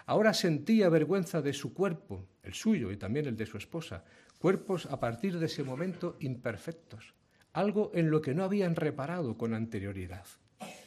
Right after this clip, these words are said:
Adán se dio cuenta en ese momento de que la relación privilegiada que tenía con su Creador se había roto.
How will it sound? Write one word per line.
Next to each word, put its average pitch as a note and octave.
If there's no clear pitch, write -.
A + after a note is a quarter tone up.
Adán B2
se -
dio D#3+
cuenta E3
en C3
ese E3
momento C#3+
de C3
que C#3
la B2+
relación C3
privilegiada D3
que C3+
tenía D3+
con B2
su B2+
Creador C3+
se -
había D3+
roto. E3